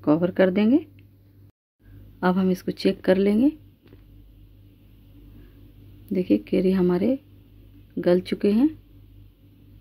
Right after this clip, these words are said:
अगर मेरे वीडियो देख रहे हैं, मेरे वीडियो में नए हैं तो subscribe नहीं किए हैं तो जल्दी से subscribe कर दीजिएगा।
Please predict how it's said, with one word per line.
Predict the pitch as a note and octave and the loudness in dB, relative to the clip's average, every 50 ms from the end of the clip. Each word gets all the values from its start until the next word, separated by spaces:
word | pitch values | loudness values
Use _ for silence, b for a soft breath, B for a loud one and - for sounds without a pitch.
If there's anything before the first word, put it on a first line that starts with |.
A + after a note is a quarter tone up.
| - - - - - - - - - - - - - - - - | -20 -20 -20 -20 -20 -20 -20 -20 -20 -20 -20 -20 -20 -14 -6 -2
अगर | E3+ E3+ E3 F#3 F3+ | -2 0 2 2 2
मेरे | F#3 F#3 F3+ F3+ F3+ | 4 2 4 2 2
वीडियो | F3+ F3+ F3+ D#3+ D#3+ F3 F3 D#3+ | 2 0 0 0 2 0 0 2
देख | D#3+ E3+ F3 E3+ - | 2 2 2 2 0
रहे | - F#3 F3+ F#3+ | -4 -2 -2 0
हैं, | A3+ D4 | 4 4
मेरे | D#4 C4 G3 F#3+ | 4 4 4 0
वीडियो | D#3 D#3+ D#3 D3+ D#3+ D#3 D#3 | 0 0 0 2 2 2 2
में | D#3 D#3 | 4 4
नए | D3+ D#3 D#3 D3 | 4 2 2 0
हैं | E3 F3 F3+ | -2 -4 -6
तो | - - D#4 | -6 -4 -4
subscribe | D4 - F#3 F3 - - E3 D#3 D#3 D#3+ | -4 -2 -4 -4 -4 -4 -2 -2 0 0
नहीं | E3 D#3+ E3 E3+ | 0 0 0 0
किए | E3 - F#3 | -2 -4 -4
हैं | G3+ G#3+ | -2 0
तो | - C#4 | 0 0
जल्दी | A3+ F#3+ D#3+ C#3 C#3 C#3+ | 2 4 2 2 2 0
से | - - D3 | -2 -2 -6
subscribe | - D3+ D3 - - F#3 G#3 A3 | -4 -6 -8 -4 -2 -4 -2 -2
कर | - G#3+ G#3+ G#3+ | -2 -4 -2 -2
दीजिएगा। | F#3+ G#3 G3 F#3 G#3+ G#3+ G3+ G3 | -2 -2 0 0 0 0 0 -2